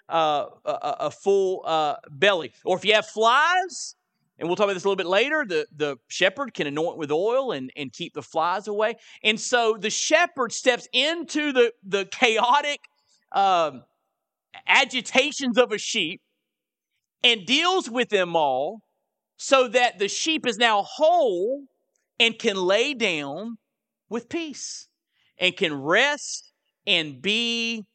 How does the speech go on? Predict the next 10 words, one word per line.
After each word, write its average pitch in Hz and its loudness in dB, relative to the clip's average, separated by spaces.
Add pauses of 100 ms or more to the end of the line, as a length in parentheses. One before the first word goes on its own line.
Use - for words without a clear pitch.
(380)
refreshed. 170 -2
I 262 -2
thought 311 4
that 277 2
was 208 -4
an 170 2
interesting 214 -4
insight 175 -2
into 175 -4 (200)
how, 175 0